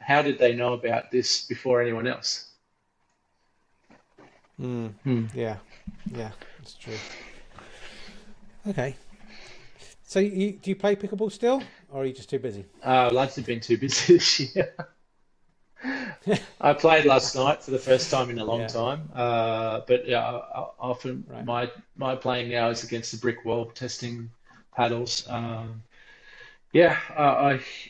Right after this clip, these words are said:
Speaker 1: I've been, uh, chained to the desk seven days a week for most of this year, and with that, my, my pickleball suffered, my health suffered,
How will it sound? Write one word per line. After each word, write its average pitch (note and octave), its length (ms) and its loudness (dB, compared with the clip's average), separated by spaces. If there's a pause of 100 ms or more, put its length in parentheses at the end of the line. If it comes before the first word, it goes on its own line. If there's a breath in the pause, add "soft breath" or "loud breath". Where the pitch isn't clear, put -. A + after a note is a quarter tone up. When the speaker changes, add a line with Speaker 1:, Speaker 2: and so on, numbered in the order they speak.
Speaker 1:
I've C#3 260 0
been, C#3 460 0
uh, C3+ 160 -8
chained D3 380 -2
to C3+ 120 -2
the A#2 80 0
desk B2+ 240 -2
seven C3 240 -4
days B2 240 -2
a B2 40 -8
week C3 240 -10
for C3 80 -16
most B2 280 -10
of A#2+ 80 -12
this A#2 200 -6
year, A#2+ 300 -2
and A#2 140 -8
with A#2 180 -12
that, B2 300 0
my, A#2 300 -6 (560)
my A2+ 140 -6
pickleball A#2+ 480 -2
suffered, B2 440 -2
my A2+ 160 -10
health A#2 240 -4
suffered, A#2+ 520 -4